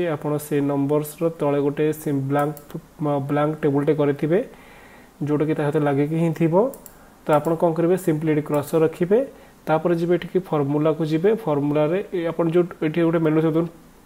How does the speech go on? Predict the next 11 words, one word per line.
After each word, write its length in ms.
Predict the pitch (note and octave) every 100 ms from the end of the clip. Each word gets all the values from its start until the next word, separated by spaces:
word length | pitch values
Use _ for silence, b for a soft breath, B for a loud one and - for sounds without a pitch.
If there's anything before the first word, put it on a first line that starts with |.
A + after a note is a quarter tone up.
| - - - - - -
ଟେବୁଲ୍ 360 | D#3 D3 F3 G3+
ଟୁଲ୍ସ 340 | F#3+ E3+ D3+ C#3
ଥିବ, 160 | - C#3
ସେ 140 | C#3 D3+
ମେନୁରେ 340 | C#3+ C#3+ D#3 F3
ଲେଆଉଟ୍କୁ 440 | D3 D3+ D#3 D#3
ଯିବେ, 260 | C#3 C#3 F3+ A#3+ B B B B
ଏଠି 140 | D#3 C3+
ଫର୍ମୁଲା 440 | - C#3+ C#3+ D3+
ଥିବ, 180 | D3 E3+ F#3+
ଫର୍ମୁଲା 400 | D#3 C#3 C#3